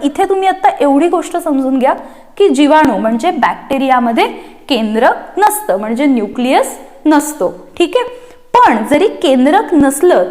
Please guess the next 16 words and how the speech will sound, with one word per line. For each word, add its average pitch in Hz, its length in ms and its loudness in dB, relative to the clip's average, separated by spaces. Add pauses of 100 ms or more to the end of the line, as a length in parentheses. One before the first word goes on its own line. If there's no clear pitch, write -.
तरी 269 220 2
सुद्धा 320 400 0
जीवाणूंना 269 720 2 (540)
पेशी 349 500 2
रचना 285 360 2
असते, - 340 -6 (140)
ठीक 240 160 -8
आहे? 494 100 2 (480)
पेशी 415 380 4
रचना 285 300 2
असते 185 320 -2
जीवाणूंना, 214 600 -2 (400)
म्हणजे 277 280 4
सेल 480 540 2
स्ट्रक्चर 494 680 0
आहे, 233 220 -2